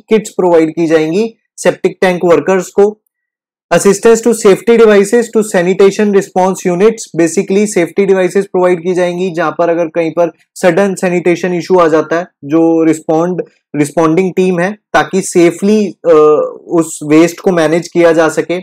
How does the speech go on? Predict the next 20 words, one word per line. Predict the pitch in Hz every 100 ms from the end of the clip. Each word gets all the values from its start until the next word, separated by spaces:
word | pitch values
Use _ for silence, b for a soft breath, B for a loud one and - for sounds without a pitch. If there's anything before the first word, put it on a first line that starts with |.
| - _ _ _ _ -
Health | 190 214 214 -
insurance | 196 190 190 175 202
scheme | 196 - 185
के | 180 202
बेनिफिट्स | 160 156 170 208 208 -
जो | 190
हैं | 185 185 208 -
वो | 156 170 196 202 - _ _ _ _
septic | - 170 - 202 185
tank | 196 185
workers | 180 160 180 180
को, | 196
जिनको | 170 165 160 185 160 -
सबसे | 175 -
पहले | - 180 190
हम | 185 156
identify | 147 156 147 190 196
करने | 180 165 147
की | 175
बात | 160 156